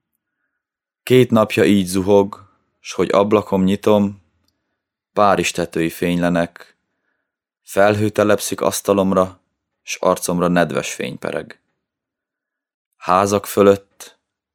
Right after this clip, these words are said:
de mélyben állok mégis itt. Rám sír az esővert korom,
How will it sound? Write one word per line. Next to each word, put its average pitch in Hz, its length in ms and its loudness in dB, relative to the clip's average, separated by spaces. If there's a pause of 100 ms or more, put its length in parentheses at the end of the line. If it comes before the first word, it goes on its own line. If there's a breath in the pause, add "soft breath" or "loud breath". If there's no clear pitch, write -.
(120)
de 90 260 -4
mélyben 92 460 2
állok 85 380 0
mégis 82 400 -4
itt. - 500 -8 (960)
Rám 98 340 0
sír 95 540 -2
az - 200 -10
esővert 87 640 0
korom, 92 500 0